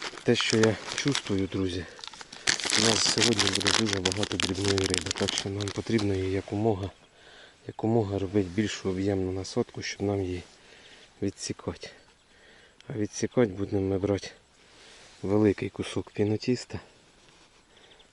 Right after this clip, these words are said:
Наприклад, ось, ну, поки що буду експериментувати. І додавати чотири, три опарища.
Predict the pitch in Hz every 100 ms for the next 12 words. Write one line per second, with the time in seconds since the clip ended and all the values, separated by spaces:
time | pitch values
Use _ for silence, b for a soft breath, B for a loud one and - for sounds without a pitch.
0 | - 98 - 98 87 92 - - - 120
1 | 110 - - 107 104 - 101 101 101 -
2 | 101 101 95 - 90 85 - - B B
3 | B B B B B B - 107 104 101
4 | 98 104 101 95 - - - _ _ _
5 | b b b b - - - - 110 98
6 | - B B B _ 104 104 95 - 90
7 | - -